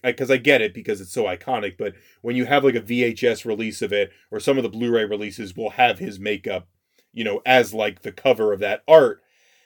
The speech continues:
And I love the ones, some of the discs that I have for the Phantom, my favorite ones are the ones where it doesn't show it at all,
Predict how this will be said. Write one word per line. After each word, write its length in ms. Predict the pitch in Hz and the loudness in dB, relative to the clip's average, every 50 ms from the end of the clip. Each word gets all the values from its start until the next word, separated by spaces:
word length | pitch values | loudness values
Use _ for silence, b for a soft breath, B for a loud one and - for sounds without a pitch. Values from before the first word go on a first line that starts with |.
| _ _ _ - | _ _ _ 0
And 240 | 127 127 120 117 117 - | 2 2 2 2 0 0
I 120 | 120 123 123 | 2 2 2
love 340 | 120 127 151 190 196 160 | 4 6 4 4 4 4
the 100 | 170 175 | 0 0
ones, 380 | 147 139 147 143 131 117 107 - | 0 2 2 2 0 0 -2 -4
some 120 | - 147 | -4 -4
of 80 | 165 165 | -2 0
the 120 | 160 139 | -2 -2
discs 320 | - - 139 131 - - - | 2 4 2 2 2 -2 -6
that 100 | 123 113 | -4 -2
I 140 | 117 117 104 | -2 -2 -2
have 180 | 113 110 101 | -2 -2 -4
for 80 | - 117 | -4 -8
the 80 | 104 | -14
Phantom, 340 | 101 - 120 110 107 101 95 | -8 -6 -4 -4 -4 -4 -6
my 120 | 104 113 110 | -8 -8 -2
favorite 320 | - 143 135 127 135 113 | 0 0 2 2 2 0
ones 200 | 123 120 117 110 | 0 -2 -2 -4
are 40 | 107 | -6
the 80 | 107 | -6
ones 280 | 101 104 113 110 101 98 | -4 -4 -6 -6 -6 -8
where 200 | 107 104 - - | -8 -8 -8 -8
it 180 | - 120 107 - | -10 -12 -10 -4
doesn't 300 | - 120 117 110 110 104 | -4 -4 -4 -4 -6 -12
show 300 | 87 - - 110 101 95 | -12 -6 -4 -4 -4 -4
it 80 | 117 165 | -4 -6
at 100 | 156 - | -6 -4
all, 360 | 101 101 92 - - - | -4 -4 -4 -6 -8 -16